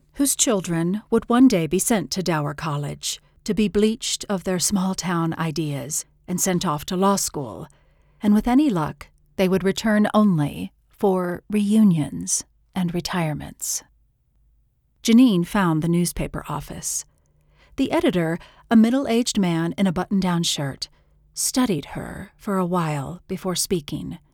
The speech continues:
which left Janine acutely conscious of her out-of-place looks, her oversized black sweater with a showy scarf to look dressy, her exaggerated eyeglasses, her unkempt hair.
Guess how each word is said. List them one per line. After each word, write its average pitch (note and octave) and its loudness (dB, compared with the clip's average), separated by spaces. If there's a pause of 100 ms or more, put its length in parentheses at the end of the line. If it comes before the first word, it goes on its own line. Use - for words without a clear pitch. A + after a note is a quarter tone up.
(600)
which - -6 (160)
left - -4
Janine G3+ 2
acutely C4 -4
conscious D#3+ -2
of E3 -4
her F#3+ -2
out-of-place F#3+ -4
looks, - -6 (640)
her - -4
oversized G3 0
black F3 0
sweater D#3+ -4 (300)
with G3 -4
a G3 0
showy F#3 2
scarf - -6
to F#3+ -4
look F3 -6
dressy, D3 -6 (680)
her G#3+ 2
exaggerated F3 0
eyeglasses, E3 -4 (500)
her - -8
unkempt G3 -2
hair. D3 -6